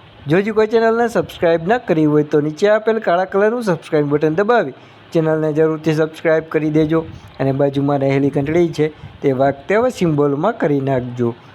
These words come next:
એટલે જેવો વીડિયો અપલોડ કરશું તરત જ તમારા ફોનમાં નોટિફિકેશન મળી જશે.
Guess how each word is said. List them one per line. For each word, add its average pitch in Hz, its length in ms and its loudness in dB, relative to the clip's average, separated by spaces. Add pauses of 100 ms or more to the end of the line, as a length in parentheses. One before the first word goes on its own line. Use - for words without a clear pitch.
(120)
એટલે 139 160 0
જેવો 143 200 4
વીડિયો 139 280 2
અપલોડ 147 240 -2
કરશું 175 420 0 (300)
તરત 170 200 0
જ 240 180 2
તમારા 147 300 0
ફોનમાં 156 360 -2
નોટિફિકેશન 156 680 -2
મળી 165 300 0
જશે. 143 340 0